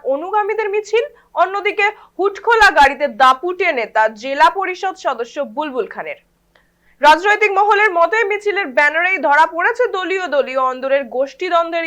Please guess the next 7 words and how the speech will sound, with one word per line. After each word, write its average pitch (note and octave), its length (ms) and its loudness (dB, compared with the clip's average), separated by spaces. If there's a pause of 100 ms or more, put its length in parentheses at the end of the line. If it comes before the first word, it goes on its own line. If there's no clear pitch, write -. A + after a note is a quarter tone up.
ইঙ্গিত। F4 320 -10 (800)
যদিও D#4 360 2
প্রকাশ্যে F#4+ 540 0
কেউই F#4 360 0
দ্বন্দ্ব F#4 380 0
স্বীকার C4+ 280 2
করেননি, F3 420 -6